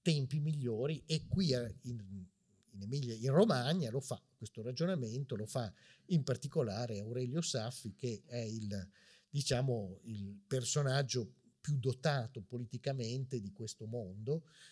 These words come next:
e questa consociazione che poi mette insieme tutti i territori romagnoli viene fondata a Ravenna nel milleottocentosettantadue. Quindi questo momento è particolarmente importante. Naturalmente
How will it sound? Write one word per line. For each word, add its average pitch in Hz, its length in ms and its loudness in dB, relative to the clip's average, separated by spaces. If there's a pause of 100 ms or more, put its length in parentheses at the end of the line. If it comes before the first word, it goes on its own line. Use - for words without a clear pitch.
(180)
e 123 140 -10
questa 127 600 2 (140)
consociazione 139 1120 2
che 101 120 -8
poi 135 180 0
mette 113 300 -4
insieme 117 460 0
tutti 127 200 -6
i 95 60 -8
territori 117 440 -2
romagnoli 131 800 -2 (720)
viene 117 200 2
fondata 117 520 2
a 110 40 -2
Ravenna 113 560 -4 (240)
nel 156 200 0
milleottocentosettantadue. 110 1600 -4
Quindi 165 300 2 (320)
questo 185 300 6
momento 170 540 4
è 143 140 4
particolarmente 139 840 2
importante. 127 460 0
Naturalmente 208 840 4